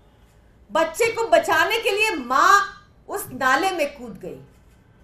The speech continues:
और आधा किलोमीटर बहने के बाद उन दोनों की लाश मिली। इतना ही नहीं, भाजपा की पुलिस वहां जाकर jurisdiction के ऊपर लड़ रही थी,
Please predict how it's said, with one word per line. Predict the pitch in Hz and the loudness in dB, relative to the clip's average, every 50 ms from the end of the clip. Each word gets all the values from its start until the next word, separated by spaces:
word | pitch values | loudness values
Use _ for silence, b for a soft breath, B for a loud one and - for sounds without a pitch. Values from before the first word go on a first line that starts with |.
| _ _ - - - - - | _ _ -20 -20 -20 -8 0
और | - 320 359 349 | 2 2 4 2
आधा | - - 254 254 247 - - 359 381 339 | 2 -2 -2 0 0 0 2 0 0 0
किलोमीटर | - 320 294 294 294 285 277 262 285 285 | -2 -4 -6 -4 -4 -4 -4 -6 -6 -6
बहने | 254 208 - 185 220 247 269 285 | -6 -8 -12 -12 -12 -10 -8 -10
के | 285 294 262 | -8 -10 -10
बाद | 226 202 214 220 226 226 | -6 -4 -2 -2 -2 -4
उन | 262 254 240 | -6 -10 -10
दोनों | 214 214 208 208 208 | -10 -10 -10 -12 -12
की | 208 240 | -14 -14
लाश | 226 170 160 165 175 175 - - - | -14 -12 -10 -10 -10 -10 -14 -18 -20
मिली। | 156 139 135 135 135 - - _ _ _ _ _ _ _ _ _ _ _ _ _ _ _ _ _ _ _ _ _ _ _ _ _ _ - 359 | -20 -20 -20 -20 -20 -20 -20 _ _ _ _ _ _ _ _ _ _ _ _ _ _ _ _ _ _ _ _ _ _ _ _ _ _ -8 -8
इतना | 392 392 392 427 494 494 508 | -8 -6 0 2 4 4 4
ही | 466 494 453 415 392 | 4 2 0 -2 -4
नहीं, | 339 302 226 175 - - _ _ _ _ _ _ _ _ _ - | -4 -6 -8 -12 -18 -20 _ _ _ _ _ _ _ _ _ -18
भाजपा | - - 294 330 339 320 - 381 - 440 453 453 | -8 -2 2 4 4 4 2 2 2 4 4 4
की | - - 523 | 4 0 -2
पुलिस | - - 392 392 349 415 453 453 453 - - - - - - - _ _ _ _ _ _ _ _ _ _ - | -2 -2 -4 -2 0 4 4 4 4 4 0 -6 -10 -14 -18 -20 _ _ _ _ _ _ _ _ _ _ -6
वहां | 233 330 339 403 415 403 381 | -4 -2 -2 0 -2 -2 0
जाकर | 392 381 370 339 359 403 392 277 | 2 2 2 2 0 -2 -4 -4
jurisdiction | 220 294 320 320 359 330 220 202 302 - - - - 440 415 | -4 -4 -4 -4 -4 -6 -8 -8 -10 -10 -8 -6 -4 -4 -4
के | 349 - 339 | -4 -4 -4
ऊपर | 277 247 254 254 247 240 | -4 -4 -4 -6 -6 -4
लड़ | 214 190 190 | -2 -2 -2
रही | 190 185 175 165 | -2 -4 -10 -12
थी, | - - - - - | -14 -18 -20 -20 -20